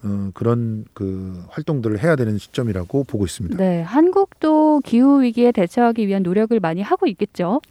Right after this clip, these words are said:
Speaker 1: 예, 그 탄소 중립 실현 목표를 공식화했죠.
Speaker 2: 예.
Speaker 1: 그래서 대통령께서 직접, 어, 그 연설을
Speaker 2: 음.
Speaker 1: 통해서, 어, 탄소 중립을 실현시키겠다고 약속을 했는데요.
Speaker 2: 네.
Speaker 1: 이천오십 년에는 석탄 발전소 다 문을 닫을
Speaker 2: 음.
Speaker 1: 겁니다. 그리고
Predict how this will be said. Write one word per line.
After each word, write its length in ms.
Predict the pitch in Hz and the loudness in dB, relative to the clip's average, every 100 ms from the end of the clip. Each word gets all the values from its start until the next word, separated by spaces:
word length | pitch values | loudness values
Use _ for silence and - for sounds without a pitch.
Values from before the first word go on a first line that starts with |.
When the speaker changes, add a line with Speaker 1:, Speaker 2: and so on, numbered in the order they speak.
| - - _ _ _ - | -18 -20 _ _ _ 2
Speaker 1:
예, 240 | 165 120 80 | 4 4 0
그 160 | - 123 | -2 -2
탄소 320 | - 220 202 | 0 0 2
중립 320 | 185 160 185 | 2 2 2
실현 240 | - 175 170 | 0 -2 -2
목표를 380 | 131 - 147 147 | -2 -2 -2 -2
공식화했죠. 800 | - 180 - - 113 - 127 104 | 0 0 0 -2 -2 -2 -2 2
Speaker 2:
예. 80 | 226 | 2
Speaker 1:
그래서 240 | 175 117 | 2 -2
대통령께서 560 | 110 110 151 139 120 113 | -4 0 0 0 -4 -8
직접, 400 | - - 127 110 _ _ _ - | -10 -2 -2 -2 _ _ _ -8
어, 520 | 104 98 95 90 92 - - | -6 -6 -8 -10 -12 -16 -16
그 200 | 90 90 | -10 0
연설을 380 | 123 151 156 202 | 2 4 4 2
Speaker 2:
음. 40 | |
Speaker 1:
통해서, 720 | 190 180 147 - 120 175 190 - _ _ - | 0 -2 -2 0 0 0 -2 -8 _ _ -10
어, 80 | 104 | -8
탄소 340 | - 175 170 | 0 0 2
중립을 320 | 143 135 123 120 | 0 -2 -2 -4
실현시키겠다고 720 | - 180 - - 117 117 104 | -4 -6 -6 -6 -4 -2 -2
약속을 420 | 90 - 123 110 | -4 -4 -2 0
했는데요. 420 | 95 95 165 196 | -2 -2 -2 0
Speaker 2:
네. 220 | 214 185 - _ _ _ | 2 2 -2 _ _ _
Speaker 1:
이천오십 560 | 160 160 202 156 156 180 | -2 2 4 4 4 2
년에는 260 | 170 175 | 0 -2
석탄 320 | 156 - 190 185 | -4 -6 -2 0
발전소 380 | 147 156 143 | -2 -2 -6
다 160 | 139 131 | -4 -2
문을 200 | 113 123 | -2 -2
닫을 240 | 202 202 | 0 2
Speaker 2:
음. 40 | 208 | 2
Speaker 1:
겁니다. 300 | 208 202 196 185 180 | 0 -2 -4 -6 -6
그리고 380 | 110 113 139 | -6 -4 -4